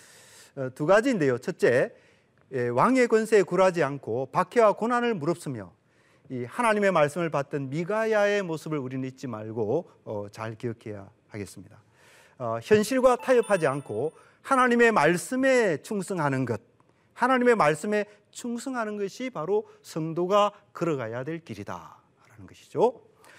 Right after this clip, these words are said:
그다음에 두 번째로 아합을 죽게 한 그 우연히 날아온 화살은 하나님의 섭리가 이 세상에 얼마나 깊이 개입하는지를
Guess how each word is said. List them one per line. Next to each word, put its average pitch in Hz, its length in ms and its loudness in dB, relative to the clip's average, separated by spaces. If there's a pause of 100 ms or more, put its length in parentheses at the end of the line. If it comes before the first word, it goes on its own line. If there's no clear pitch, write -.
(180)
그다음에 208 280 4
두 185 100 0
번째로 208 680 4 (300)
아합을 226 500 6
죽게 226 320 -2
한 185 340 2 (200)
그 180 160 0
우연히 208 460 2
날아온 190 360 4
화살은 151 680 -2 (880)
하나님의 156 500 0
섭리가 247 520 2 (600)
이 160 200 0
세상에 139 360 -2
얼마나 180 460 2 (220)
깊이 226 680 -4 (140)
개입하는지를 170 840 -2